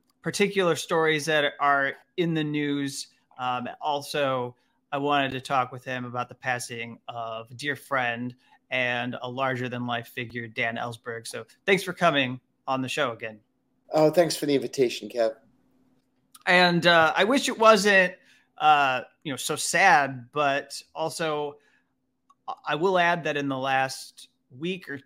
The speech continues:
Speaker 1: two, as it had become clear that, uh, we were in the final days of Dan Ellsberg's life, that I've had an opportunity to learn some things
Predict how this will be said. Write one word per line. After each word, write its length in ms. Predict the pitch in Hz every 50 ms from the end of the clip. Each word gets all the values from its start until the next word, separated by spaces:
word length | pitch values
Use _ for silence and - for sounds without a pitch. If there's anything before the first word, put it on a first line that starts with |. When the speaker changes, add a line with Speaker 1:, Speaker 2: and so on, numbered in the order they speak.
| _ -
Speaker 1:
two, 680 | - - - - - 143 135 127 123 127 139 156 160 175 - _ _
as 760 | _ 143 131 127 127 127 127 127 127 131 127 127 - - - - _ _ _
it 100 | 143 131
had 220 | 135 131 131 127
become 340 | 123 131 127 - 147 135 127
clear 540 | 120 - - - 151 151 147 143 143 143 135
that, 460 | 123 127 131 131 131 127 127 - _ _ _ _ _ _ _ _ _ -
uh, 220 | 131 123 123 120 120 117
we 140 | 127 143 143
were 140 | 135 135 135
in 120 | 135 131
the 60 | 127
final 440 | 120 - - 151 143 143 131 131 127
days 520 | 120 120 135 135 135 131 131 127 123 - - _
of 320 | - 135 127 120 120 117 _
Dan 220 | - 135 131 131
Ellsberg's 520 | 127 127 127 123 120 123 131 123 117 113
life, 400 | 120 120 120 120 120 120 120 - _ _ _ _ _ _ _ _
that 260 | 139 135 135 131 131 - -
I've 160 | - 151 160
had 140 | 165 160 151
an 80 | 151 147
opportunity 600 | 143 131 139 131 - 160 147 139 131 131 131 131
to 420 | 127 - - 139 131 127 123 120
learn 280 | 120 135 139 147 156 151
some 200 | - - 139 127
things 560 | - - 131 127 123 120 123 127 120 - -